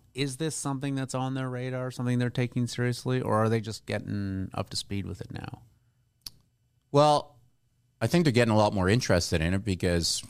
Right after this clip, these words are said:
Speaker 2: they, they're seeing what's happening
Speaker 1: Yeah.
Speaker 2: here on our, on our doorstep, and they're seeing the impacts of that. So, you know, if I'm, you know,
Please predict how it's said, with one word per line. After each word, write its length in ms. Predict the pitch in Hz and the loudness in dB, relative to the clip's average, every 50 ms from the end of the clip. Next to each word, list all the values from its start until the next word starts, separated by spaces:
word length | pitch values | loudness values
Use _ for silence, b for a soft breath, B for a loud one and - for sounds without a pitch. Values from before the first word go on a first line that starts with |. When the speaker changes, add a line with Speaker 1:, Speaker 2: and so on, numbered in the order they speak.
| - - | -12 -6
Speaker 2:
they, 120 | - 87 | -4 -4
they're 240 | 82 78 95 95 90 | -4 -2 0 0 0
seeing 300 | - - - 117 104 95 | 2 2 2 2 2 4
what's 180 | 90 87 82 - | 2 2 0 2
happening 360 | - 92 87 - - 107 107 | 0 0 0 0 -2 -2 0
Speaker 1:
Yeah. 120 | 107 107 | 2 2
Speaker 2:
here 180 | 101 95 95 92 | 2 2 4 4
on 120 | 90 85 | 2 2
our, 160 | 85 85 78 - - _ _ _ _ - | 2 0 -2 -2 -6 _ _ _ _ -8
on 120 | 90 87 | -4 -2
our 160 | 85 82 78 73 - - _ _ _ _ _ _ _ _ _ | -2 -2 -2 -4 -6 -12 _ _ _ _ _ _ _ _ _
doorstep, 520 | - 101 117 139 - - - 78 80 - - - _ _ b b b b b b b b b b - | 0 2 2 2 0 -2 -2 -4 -6 -6 -10 -16 _ _ b b b b b b b b b b -2
and 100 | 92 87 | 0 2
they're 80 | 85 | 2
seeing 320 | - - - 113 110 101 92 | 2 2 2 2 2 2 2
the 140 | 85 87 | 2 0
impacts 480 | 101 123 123 - 95 80 78 - - - | 0 0 0 0 0 0 0 -2 -4 -6
of 80 | 85 76 | -4 -4
that. 240 | 80 82 87 85 | -2 -2 -2 -2
So, 260 | - - 90 80 76 b b b b b b b b b _ | -4 -2 -2 -2 -4 b b b b b b b b b _
you 100 | - 113 | -6 -4
know, 160 | - 78 85 | -2 -2 -2
if 140 | 95 - - | -2 0 2
I'm, 400 | 98 95 95 92 90 87 78 76 b b b b _ _ _ _ _ | 2 4 4 4 2 0 -2 -4 b b b b _ _ _ _ _
you 100 | - 87 | -10 -8
know, 120 | 85 82 | -8 -8